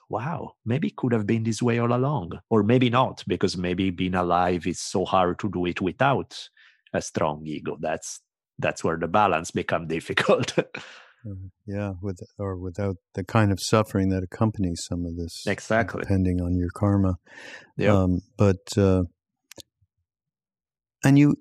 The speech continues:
Speaker 2: when you absorb these stories, and then they
Speaker 1: Mm-hmm.
Speaker 2: come from everywhere,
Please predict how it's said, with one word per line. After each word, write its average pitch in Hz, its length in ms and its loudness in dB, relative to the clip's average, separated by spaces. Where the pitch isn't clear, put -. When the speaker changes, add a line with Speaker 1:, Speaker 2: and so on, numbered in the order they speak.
Speaker 2:
when 139 140 6
you 143 140 8
absorb 135 560 4
these 101 220 6
stories, - 880 0
and 143 140 4
then 170 140 2
they 175 100 4
Speaker 1:
Mm-hmm. - 20 0
Speaker 2:
come 170 220 4
from 123 300 2
everywhere, 98 680 4